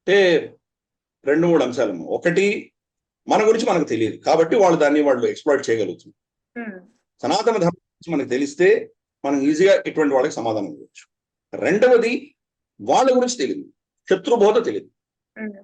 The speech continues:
Speaker 1: బైబిల్ ఏంటి, జీసస్ ఏంటి, క్రిస్టియానిటీ ఏంటి మనకి ఏమి తెలియదు కాబట్టి దాని ఆధారంగా మనం వాళ్ళతో ఆర్గ్యూ చేయలేకపోతున్నాం.
Speaker 2: Hmm.
Speaker 1: మనము క్రిస్టియానిటీని కూడా ఒక హై-, హిందూ, ఆ, దృష్టితోనే చూస్తున్నాం కాబట్టి అన్ని మతాలు ఒకటే, అందరూ భగవంతుని ప్రార్థిస్తున్నారు కదా అన్న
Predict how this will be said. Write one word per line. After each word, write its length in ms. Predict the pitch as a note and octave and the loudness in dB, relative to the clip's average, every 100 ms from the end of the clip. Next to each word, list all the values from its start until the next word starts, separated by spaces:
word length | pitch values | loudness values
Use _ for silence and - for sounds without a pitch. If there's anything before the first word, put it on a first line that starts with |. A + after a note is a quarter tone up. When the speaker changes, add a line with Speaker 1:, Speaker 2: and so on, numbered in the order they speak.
| - | -10
Speaker 1:
బైబిల్ 380 | - D#3 F#3+ G3+ | 0 0 2 2
ఏంటి, 240 | F#3+ E3+ F#3+ | 0 -2 -10
జీసస్ 460 | D3 _ G3 F#3+ | -16 _ 0 2
ఏంటి, 240 | E3+ E3 F3+ | 0 0 -2
క్రిస్టియానిటీ 600 | E3 D#3 - F#3+ F3 E3+ | -4 -4 0 0 0 0
ఏంటి 160 | E3 | 0
మనకి 300 | F3 D#3+ C3+ | 0 -2 -2
ఏమి 100 | F3+ | -2
తెలియదు 400 | F3 C#3 E3 F3 | -2 -2 0 0
కాబట్టి 480 | B2 F#2 F2 - - _ _ _ _ _ _ _ | 0 -6 -6 -8 -10 _ _ _ _ _ _ _
దాని 220 | D3 F#3+ F#3+ | -2 0 0
ఆధారంగా 840 | C3 D#3+ G3+ A3+ A3 A3+ D#4+ E4+ _ _ _ _ _ _ - | 0 2 2 2 2 2 0 -4 _ _ _ _ _ _ -4
మనం 240 | F3+ G3 | 0 2
వాళ్ళతో 280 | F#3 E3+ - | 2 2 0
ఆర్గ్యూ 200 | D3+ E3 | -2 -2
చేయలేకపోతున్నాం. 580 | F3+ D3 D3 A2+ - - _ _ _ _ - | 0 0 0 -4 -10 -16 _ _ _ _ -16
Speaker 2:
Hmm. 240 | A3 G3+ | -12 -4
Speaker 1:
మనము 440 | G#3 C4+ C4+ A3+ A3+ | 0 2 4 2 2
క్రిస్టియానిటీని 600 | G3+ G3+ C#4 C#4 C4+ B3 | -2 0 2 2 2 0
కూడా 280 | G3 G3 C#4+ E3+ | 2 0 -2 -4
ఒక 120 | E3+ | -4
హై-, 420 | D3 D#3 F#3+ A3 | -4 -2 -2 -2
హిందూ, 640 | E3 F3+ G#3 A#3 A3+ - _ | 0 0 2 2 2 -2 _
ఆ, 180 | D#3 D#3 | 0 2
దృష్టితోనే 520 | D3 D3+ - F3+ F#3 | 0 -2 -2 0 0
చూస్తున్నాం 500 | G#3 F#3 F3 F#3 F3 | -2 -6 -6 -2 -2
కాబట్టి 480 | C3+ A#2+ A2 F4 G4+ - _ _ | 0 -2 -2 -4 -6 -10 _ _
అన్ని 140 | G2+ D3+ | -2 0
మతాలు 320 | F#3+ G3+ G3+ | 2 4 4
ఒకటే, 260 | F3+ F3+ | 2 2
అందరూ 260 | A#3 E3 F#3+ | 2 4 4
భగవంతుని 380 | E3+ E3+ E3 E3+ | 4 4 2 2
ప్రార్థిస్తున్నారు 520 | E3 D#3+ D#3 - D3+ | 0 0 -2 -2 0
కదా 180 | D3 D3 | 2 2
అన్న 300 | C#3+ D3 | 0 -2